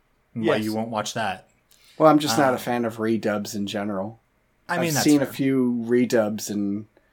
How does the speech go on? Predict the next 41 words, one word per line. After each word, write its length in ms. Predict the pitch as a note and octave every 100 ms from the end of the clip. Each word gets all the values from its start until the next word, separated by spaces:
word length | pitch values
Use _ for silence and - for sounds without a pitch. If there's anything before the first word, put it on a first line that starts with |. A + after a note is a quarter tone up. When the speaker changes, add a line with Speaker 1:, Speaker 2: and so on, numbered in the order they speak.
| _ _ _ _ _
Speaker 3:
very 360 | A#2 D3 E3 C3
hit 140 | A#2+
or 80 | A2
miss, 280 | G2+ F#2 -
very 360 | B2+ C3+ A#2+ - -
divisive. 960 | - G#2+ G#2+ G2+ - F#2+ G2+ - - - -
Divisive? 540 | G2+ A2 A2 C3 B2
Divisive? 640 | A2+ G#2 G#2+ - A#2 - - - -
Are 60 | G2
we 80 | G2
having 280 | A2 A#2 A#2+
this 120 | A#2
conversation? 760 | C3 B2 B2 - B2 - B2+ - _ _ B2+ C3 - -
Speaker 1:
<laughs> 680 | - _ _ _ - - -
I 140 | E3
will 220 | G3 G#3+
accept 420 | F#3+ - F3+ D#3+ -
either 280 | B2 A#2 A#2
pronunciation. 1040 | - A2 G#2 G2 G2+ F#2 E2+ - F2+ A2+ C3 _ _ _ D3
Speaker 3:
Okay. 500 | D3 - C3+ F2+ -
Speaker 1:
N-, 80 | B2+
Speaker 3:
Save 140 | C#3 C3+
it 40 |
for 60 | D3
Speaker 1:
normally, 220 | D#3+ C3+
I'm 100 | C3
Speaker 3:
next 60 | B2+
Speaker 1:
very 140 | B2
Speaker 3:
time. 80 | B2+
Speaker 1:
much 160 | B2 B2
a 60 |
stickler 640 | A2 - A2 G#2 F#2 F2+ -
on, 360 | G2+ F#2 F2+ F#2+
on 200 | F#2 F2+
that, 260 | F2 F#2 G#2
but 160 | F#2+
I 160 | G2 G#2
will 180 | G2+ G2
accept 320 | - F#2+ F#2+
either 220 | F2+ F2
one. 320 | E2 D#2+ E2